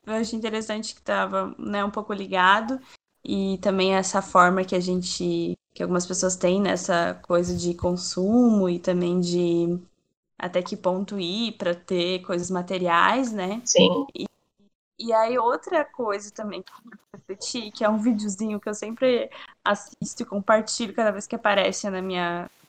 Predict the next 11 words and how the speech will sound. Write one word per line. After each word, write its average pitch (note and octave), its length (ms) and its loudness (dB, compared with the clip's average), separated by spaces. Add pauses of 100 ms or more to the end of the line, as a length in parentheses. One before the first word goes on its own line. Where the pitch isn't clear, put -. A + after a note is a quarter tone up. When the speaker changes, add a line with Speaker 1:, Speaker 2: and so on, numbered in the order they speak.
Speaker 1:
linha G3 240 -2
do G3 100 -6
tempo G3+ 440 -8
no G3 160 -6
Facebook, A3 840 -6 (320)
que A#3+ 60 -6
é A#3 60 0
um A#3 60 -2
videozinho A#3 560 -2
do A#3+ 120 -4
Mujica A#3 840 -2